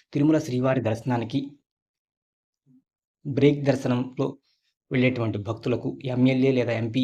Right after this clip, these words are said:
మినిస్టర్ కో-, మినిస్టర్ల ద్వారా లెటర్ తీసుకొని రికమెండేషన్ కోటాలో వచ్చేటువంటి భక్తులకు దర్శనం అనేది మీరు జేఈఓ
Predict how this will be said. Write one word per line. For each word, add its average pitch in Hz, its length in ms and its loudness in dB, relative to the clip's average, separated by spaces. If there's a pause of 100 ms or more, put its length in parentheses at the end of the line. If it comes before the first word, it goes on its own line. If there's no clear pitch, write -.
(480)
మినిస్టర్ 135 440 2
కో-, 120 280 0 (680)
మినిస్టర్ల 127 420 4
ద్వారా 110 260 0 (200)
లెటర్ 127 260 -2
తీసుకొని 123 400 -2 (380)
రికమెండేషన్ 135 600 4
కోటాలో 113 400 0
వచ్చేటువంటి 120 540 -4
భక్తులకు 113 440 -4
దర్శనం 113 420 -4
అనేది 107 320 -2 (2250)
మీరు 135 300 2 (720)
జేఈఓ 147 560 4